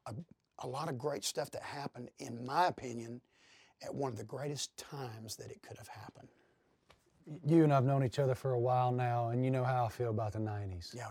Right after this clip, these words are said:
Speaker 1: yeah.
Speaker 2: It's, you know, you're talking about the soundtrack of your youth and
Speaker 1: Yes.
Speaker 2: knowing this song when I kissed that girl, this
Speaker 1: Yes.
Speaker 2: song when I got in Daddy's car and cranked it myself for the
Speaker 1: Yes.
Speaker 2: first time.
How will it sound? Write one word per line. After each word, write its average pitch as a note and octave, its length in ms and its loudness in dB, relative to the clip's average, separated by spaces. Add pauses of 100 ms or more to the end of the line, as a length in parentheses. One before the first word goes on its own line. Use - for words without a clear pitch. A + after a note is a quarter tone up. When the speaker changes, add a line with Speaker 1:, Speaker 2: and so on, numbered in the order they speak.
Speaker 1:
yeah. - 680 -6
Speaker 2:
It's, C#3+ 360 6
you D3+ 80 6
know, C3 60 6
you're C#3+ 180 8
talking C#3 320 6
about C3 320 4
the A#2 40 0
soundtrack C3 680 2
of A2+ 100 0
your A#2 160 2
youth A#2+ 400 2
and A2+ 120 0
Speaker 1:
Yes. A#2 80 2
Speaker 2:
knowing B2 380 2 (480)
this C#3+ 340 12
song C#3 440 6
when B2+ 120 4
I B2 120 6
kissed - 380 2
that B2+ 300 2
girl, B2+ 260 6
this G#2+ 80 6
Speaker 1:
Yes. C#3+ 200 8
Speaker 2:
song C#3 300 4
when C3 100 2
I C3 120 4
got C3 220 4
in B2 100 2
Daddy's B2+ 320 6
car C3 260 4
and A2+ 100 2
cranked C3+ 300 2
it B2+ 60 4
myself B2+ 420 2
for A#2+ 60 -2
the A#2 80 2
Speaker 1:
Yes. - 80 -8
Speaker 2:
first B2+ 240 4
time. B2 200 2